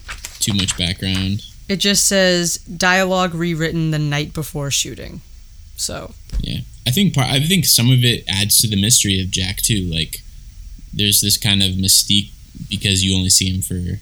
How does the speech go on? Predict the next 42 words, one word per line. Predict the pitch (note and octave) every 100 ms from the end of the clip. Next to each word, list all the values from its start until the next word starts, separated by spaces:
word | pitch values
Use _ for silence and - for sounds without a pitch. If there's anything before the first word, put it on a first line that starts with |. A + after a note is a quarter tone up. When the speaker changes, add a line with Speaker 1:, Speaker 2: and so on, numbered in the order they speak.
| -
Speaker 1:
a |
few | - G#2
days, | F2+ D#2+ D#2 - -
you | E2+
know? | D#2+ B2+ -
Speaker 2:
Mm-hmm. | F#3+ F3 D#3+ D#3+ - -
Yeah. | - E3+ B2+
I | F#3
mean, | F#3+
this | G3+ A3
whole | B3 B3+
time, | G#3+ A#3 G3+
I | E3+
never | F3 E3
needed | E3+ E3 D3+
to | C#3
know | D#3+ D3+
that | C#3 C#3
detail. | E3 - - - -
Speaker 1:
Yeah. | G2+ G2 -
Speaker 2:
But | F#3 F3+
when | F3+
I | E3
did | F3 B3
find | G3+ D#3+ D3+
it |
out, | D3 D3
I | D3
was | D3+
like, | D#3
"Oh, | - C#4+ - - - - - - - - -
interesting." | - - G2+
Speaker 1:
Yeah, |
exactly. | F2+ F#2 F#2 G2+ A2+ - - -
Speaker 2:
So | -
this | G#3 G3+ -
whole | C4+ A3+
scene | - G3+ F3 E3+ E3 D#3 -
was | E3 D#3+ D3+
rewritten | D#3+ D3+ D#3 D#3+
as | D3 C#3+ C#3
well. | C3+ C#3 D3+ F3+